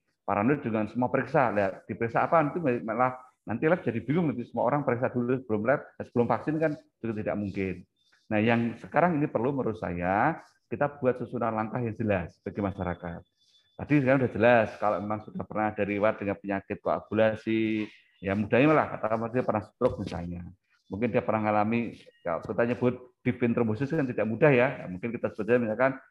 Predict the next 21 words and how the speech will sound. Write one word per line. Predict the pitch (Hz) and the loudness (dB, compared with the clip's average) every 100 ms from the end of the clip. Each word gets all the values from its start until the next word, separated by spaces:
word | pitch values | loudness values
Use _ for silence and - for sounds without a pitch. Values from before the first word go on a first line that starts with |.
| _ | _
di | - 104 | -10 -4
kaki | 107 101 - 139 135 135 | 0 0 2 2 2 2
terjadi | 110 101 92 110 | -2 -4 -4 -6
bengkak, | - 95 127 92 | -6 0 0 0
jadi | 107 107 92 | 0 -2 -2
itu | |
kita, | 104 107 113 - - | -4 -2 0 -2 -10
eh, | - _ - | -20 _ 0
untuk | 113 90 85 | 2 0 -6
kita | 104 | -4
pastikan | 104 98 104 98 | -4 -4 -2 -4
betul | 92 98 95 92 90 | -2 0 2 0 -2
masalahnya | 90 90 90 95 95 | -6 -4 -6 -6 -8
apa. | - 87 | -8 -4
Nah, | 95 87 _ _ | -4 -6 _ _
kalau | 127 131 | 2 2
sudah | 127 - | 2 0
seperti | 135 151 | -2 2
saring | 123 127 | 2 2
dulu, | 120 156 170 147 165 - | 2 4 4 4 0 -6
kita | - - 131 | -8 -2 -2